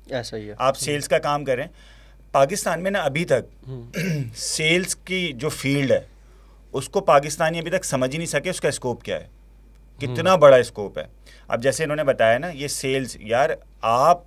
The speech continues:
Speaker 2: पाकिस्तान में बैठे हुए, एक्स वेदर्ड कंपनी जो यूके में ऑपरेशंस कर, चला रही है आपने, आप उनको सेल्स प्रोवाइड कर रहे हो, आप उनका रेवेन्यू का सोर्स बन रहे हैं।
Speaker 3: हम्म।
Speaker 2: छोटी बात नहीं है ये।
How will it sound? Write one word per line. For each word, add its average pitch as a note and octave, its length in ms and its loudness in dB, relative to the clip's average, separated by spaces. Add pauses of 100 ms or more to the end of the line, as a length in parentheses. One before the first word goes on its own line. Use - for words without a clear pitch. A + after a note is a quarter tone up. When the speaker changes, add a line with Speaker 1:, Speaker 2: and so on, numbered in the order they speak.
Speaker 2:
पाकिस्तान F3 500 2
में G3+ 100 2
बैठे A#2+ 260 4
हुए, F#2+ 180 -8 (640)
एक्स F3+ 260 4
वेदर्ड F#3+ 260 2
कंपनी E3 340 -2
जो G3 120 -4
यूके C#3+ 400 -2
में A3 100 4
ऑपरेशंस D#3+ 520 -2
कर, B2+ 260 -4
चला B2 320 2
रही A#2 100 -2
है A#2 60 2
आपने, A#2 200 -2
आप E3+ 180 2
उनको F#3 320 0
सेल्स E3+ 300 -2
प्रोवाइड A2+ 380 2
कर A2 140 -2
रहे D3 80 4
हो, D#3 40 6
आप D3+ 100 0
उनका D#3+ 240 4
रेवेन्यू D#3+ 380 4
का E3 80 4
सोर्स C#3 340 -2
बन A2+ 160 -2
रहे F#2 160 -10
हैं। - 80 -20 (380)
Speaker 3:
हम्म। B2 160 -16
Speaker 2:
छोटी A#2 260 -6
बात A#2+ 240 2
नहीं A2+ 120 -6
है C#3+ 120 -6
ये। F3 80 -12